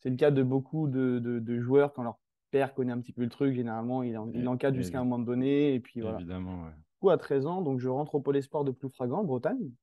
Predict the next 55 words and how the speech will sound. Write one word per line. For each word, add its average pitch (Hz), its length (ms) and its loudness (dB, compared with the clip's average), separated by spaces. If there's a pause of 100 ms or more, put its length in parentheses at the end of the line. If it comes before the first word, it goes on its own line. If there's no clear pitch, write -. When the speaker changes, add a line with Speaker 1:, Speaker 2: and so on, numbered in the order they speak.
Speaker 1:
Donc, 120 180 -10
quel 120 140 -2
Pôle 127 160 0
Espoir, 131 400 0
euh, 110 320 -4
en 120 60 -8
Bretagne. 117 440 -6 (160)
C'est 147 80 4
à 139 60 6
partir 135 240 0
de 131 80 2
ce 135 140 -4
moment-là 139 380 2
où 143 60 4
moi, 147 180 2
dans, 131 180 0
déjà 127 260 0
dans 139 100 -4
mon 127 140 -2
état 123 200 -2
d'esprit, 123 460 -4
ça 120 160 -6
a 113 80 -2
shifté. 143 500 -6 (500)
Quand 156 120 0
je 147 100 2
suis 143 140 -2
rentré 147 300 2
au 156 40 4
Pôle 147 140 2
Espoir 143 280 2
à 135 40 2
treize 135 260 0
ans, 170 140 0
pour 135 140 -2
moi, 147 160 -2
ça 143 120 -4
y 131 100 4
est, 123 60 -2
j'ai, 123 220 -4
j'étais 131 580 2 (600)
j'étais 139 320 -2
sur 147 240 2
l'autoroute 156 580 2 (840)
du 123 180 -6
succès, 147 380 -4
entre 156 220 0
guillemets, 143 280 0
l'autoroute 156 460 2
qui - 100 0
allait 139 140 4
me 139 120 2
mener 147 500 0
au 139 120 -2
Graal, 143 440 2